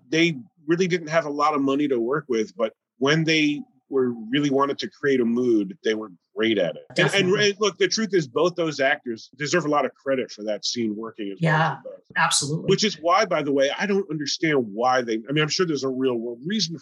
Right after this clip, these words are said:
Speaker 1: for it, but Robert Rodan is one of the few actors who never came back as another
Speaker 2: Mm.
Speaker 1: character.
Speaker 2: Yeah.
Speaker 1: Now, I, I suppose you could argue <laughs> that, that it's because he, he was a patchwork man.
Speaker 2: <laughs>
Speaker 1: So,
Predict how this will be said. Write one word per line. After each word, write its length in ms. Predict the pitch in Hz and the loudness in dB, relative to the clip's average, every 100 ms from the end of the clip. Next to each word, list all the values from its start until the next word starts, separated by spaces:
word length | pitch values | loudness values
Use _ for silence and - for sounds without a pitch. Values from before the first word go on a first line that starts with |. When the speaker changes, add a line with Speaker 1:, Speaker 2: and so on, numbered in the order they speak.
| - | -4
Speaker 1:
for 140 | 135 | 0
it, 100 | 127 - | 0 0
but 180 | 139 - 147 | -2 -2 -4
Robert 220 | 190 175 | -2 -2
Rodan 320 | 170 151 160 | -4 0 0
is 140 | 143 127 | 0 0
one 120 | 139 | -2
of 80 | 123 | 0
the 60 | 117 - 160 | -4 -12 -4
few 200 | 160 151 | 0 2
actors 380 | 147 139 123 - | 0 -4 -6 -2
who 100 | 120 113 | 0 2
never 340 | 113 123 131 123 - | 2 2 0 -4 -6
came 160 | 117 | -6
back 340 | 113 139 110 95 _ - | 0 0 0 -4 _ -8
as 140 | 123 | -6
another 380 | 123 120 127 123 | 0 2 2 2
Speaker 2:
Mm. 100 | 160 | 0
Speaker 1:
character. 380 | 170 196 123 - _ | 0 0 0 -6 _
Speaker 2:
Yeah. 300 | 175 165 175 | 0 0 0
Speaker 1:
Now, 80 | 170 | 2
I, 140 | 175 190 | 2 2
I 40 | 180 | 2
suppose 440 | 190 180 220 202 | 0 0 2 2
you 100 | 185 | 0
could 160 | 170 156 | -2 -2
argue 400 | 160 180 151 143 135 | 2 2 2 -2 0
<laughs> 0 | |
that, 240 | - - _ - - - | 0 -4 _ -20 -20 -2
that 180 | 180 165 | 2 2
it's 160 | 156 | 0
because 760 | - 147 - 165 156 147 131 - _ | -2 -6 0 0 2 2 0 -4 _
he, 200 | - 139 135 - | -8 -4 -4 -6
he 120 | 143 | -2
was 160 | 131 120 | -2 -2
a 40 | |
patchwork 580 | - 160 165 - 107 101 | -2 0 0 -2 -6 -8
man. 340 | 98 92 92 95 _ - | -10 -10 -12 -18 _ -4
Speaker 2:
<laughs> 100 | 160 | 0
Speaker 1:
So, 560 | 196 147 135 131 127 | 2 2 2 2 0